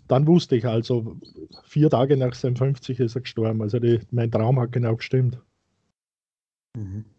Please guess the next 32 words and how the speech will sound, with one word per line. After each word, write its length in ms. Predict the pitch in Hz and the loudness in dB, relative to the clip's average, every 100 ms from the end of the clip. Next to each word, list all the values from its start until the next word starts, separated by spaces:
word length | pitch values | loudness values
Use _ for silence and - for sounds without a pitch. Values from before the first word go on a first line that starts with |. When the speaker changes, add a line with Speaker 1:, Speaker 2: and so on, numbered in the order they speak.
| _ _ - - - - _ _ _ 101 | _ _ -20 -20 -20 -20 _ _ _ 4
Speaker 1:
Oder 220 | 131 139 | 6 8
auch 260 | 135 143 | 6 4
ein, 340 | - 131 139 151 | 2 2 2 2
einmal, 600 | - 135 165 143 139 139 | 0 2 4 4 4 2
da 160 | 135 | 0
war 180 | 127 131 | 0 0
ich 100 | 135 | 0
dreiundzwanzig 1080 | - 120 143 147 - 123 151 - 185 196 - | 0 0 0 0 -2 0 -2 2 2 2 -4
und 240 | - 135 135 | -6 -2 4
noch 260 | 160 - | 4 4
eine 280 | 131 139 139 | -2 -4 -2
ganz 280 | 131 151 - | -2 -4 -6
komische 440 | 170 160 160 165 | -6 -4 -4 -6
Geschichte 400 | 156 - 175 - | -8 -6 -4 -2
ist 100 | 160 | -2
mir 80 | 160 | -2
passiert, 460 | 143 127 - 160 165 | -2 -4 -2 -2 -2
die 60 | |
vielleicht 360 | - 139 135 139 | 0 0 0 0
auch 160 | 147 | -4
sehr 220 | - 135 110 | -2 -2 -2
interessant 600 | 113 107 - 107 107 - | -2 -6 -4 -4 -4 -4
ist. 220 | 110 - - - - _ | -4 -6 -20 -20 -20 _
Aber 160 | 117 | -4
zuerst 280 | 127 156 151 | 2 2 4
mal 180 | 147 139 | 0 -2
kurz 340 | - 160 165 | 2 2 2
der 140 | - 117 | 0 0
eine 260 | 131 151 | 2 2
Traum. 420 | - 113 117 156 170 | 2 0 2 2 0
Ich 320 | 135 - 143 | -2 -6 -4
war 360 | 127 123 135 | 2 4 2